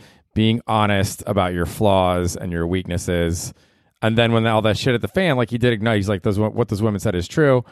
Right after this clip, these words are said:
But then he never, like, I just want him to go on stage for, like, five minutes one night at the Cellar and just be like, or wherever, and just be like, "Here's, here's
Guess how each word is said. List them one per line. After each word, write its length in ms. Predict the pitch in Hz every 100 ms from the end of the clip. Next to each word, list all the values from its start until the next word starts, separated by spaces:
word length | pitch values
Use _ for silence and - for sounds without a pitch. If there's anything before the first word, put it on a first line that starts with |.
| _ _ _ _ -
But 120 | 151
then 100 | 190
he 80 | 196
never, 240 | 220 233
like, 320 | 226 220 - _ _ -
I 40 |
just 120 | 208
want 140 | 240 247
him 80 | 226
to 60 |
go 80 | 190
on 100 | 196
stage 220 | 170 190 175
for, 60 |
like, 140 | 160 123
five 200 | 160 160
minutes 220 | 196 160
one 160 | 113
night 200 | 101 101
at 80 | 101
the 60 | 95
Cellar 280 | - 147 127
and 80 |
just 100 | 87
be 100 | 101
like, 140 | 92 90
or 100 | 90
wherever, 340 | 113 147 98
and 80 | 87
just 120 | 82
be 80 | 98
like, 320 | 92 90 - _ _ _ _ _ _ _ -
"Here's, 240 | 165 175
here's 480 | 147 147 180 156